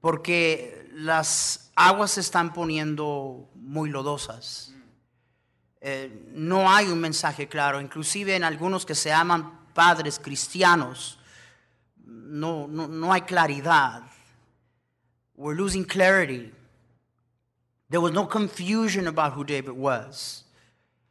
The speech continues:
and the kind of father that he was. Not perfect, but a man after God's own heart. We need today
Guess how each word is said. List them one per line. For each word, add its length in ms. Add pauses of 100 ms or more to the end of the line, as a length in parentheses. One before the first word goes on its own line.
(160)
and 100
the 60
kind 240
of 160
father 460
that 160
he 140
was. 600
Not 240
perfect, 640 (680)
but 120
a 40
man 280
after 260
God's 320
own 120
heart. 380 (2250)
We 160
need 280
today 720